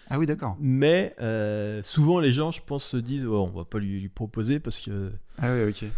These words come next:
Speaker 1: <laughs> Il refusera.
Speaker 2: Ça doit pas l'intéresser. Mais moi, je me suis pris, euh, donc évidemment, plein de bides
Speaker 1: Ouais.
Speaker 2: en chicha.
Speaker 1: Est-ce que t'as, tu t'es déjà pris des pas bides <laughs> sans,
Speaker 2: Euh,
Speaker 1: c'est
Speaker 2: ben,
Speaker 1: pas une insulte, hein, mais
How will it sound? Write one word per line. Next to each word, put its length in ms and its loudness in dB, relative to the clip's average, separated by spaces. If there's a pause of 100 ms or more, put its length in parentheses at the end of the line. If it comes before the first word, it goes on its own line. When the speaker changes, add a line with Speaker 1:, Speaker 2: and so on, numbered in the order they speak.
(280)
Speaker 1:
<laughs> 120 0
Il 140 4
refusera. 520 0
Speaker 2:
Ça 260 4
doit 200 6
pas 120 4
l'intéresser. 640 2
Mais 160 4
moi, 160 6
je 100 4
me 100 -2
suis 220 2
pris, 460 2
euh, 440 4
donc 280 2
évidemment, 480 4
plein 340 0
de 80 0
bides 340 2 (160)
Speaker 1:
Ouais. 120 -2
Speaker 2:
en 120 2
chicha. 600 0 (280)
Speaker 1:
Est-ce 120 0
que 80 2
t'as, 200 2 (280)
tu 120 -6
t'es 120 4
déjà 180 0
pris 180 -2
des 100 -2
pas 200 0
bides 240 -2 (380)
<laughs> 380 -14
sans, 340 4
Speaker 2:
Euh, 40 -2 (500)
Speaker 1:
c'est 60 -2
Speaker 2:
ben, 180 6
Speaker 1:
pas 60 6
une 60 2
insulte, 280 -4
hein, 100 -4
mais 120 -6